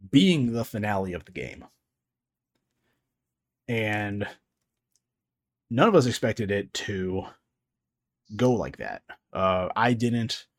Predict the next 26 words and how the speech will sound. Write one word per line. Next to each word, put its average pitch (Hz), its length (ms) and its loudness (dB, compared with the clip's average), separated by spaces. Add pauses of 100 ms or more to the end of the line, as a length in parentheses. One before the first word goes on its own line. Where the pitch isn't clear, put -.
(600)
The 90 60 -6
players 127 420 2
didn't. 101 460 -4
Like, 95 240 -4
we 107 120 -4
were, 117 120 -4
I 117 100 2
was 120 140 2
kind 110 240 -4
of 104 520 -4 (1800)
trying 127 260 2
to 117 60 0
figure 120 260 0
out, 117 120 0
like, 98 160 -2
how 110 180 2
can 110 200 -6
I 95 520 -6
have 107 180 -2
an 95 100 -8
out 110 180 0
out 101 140 2
of 95 80 -4
this 101 160 -4
that 101 120 -4
doesn't 98 360 -6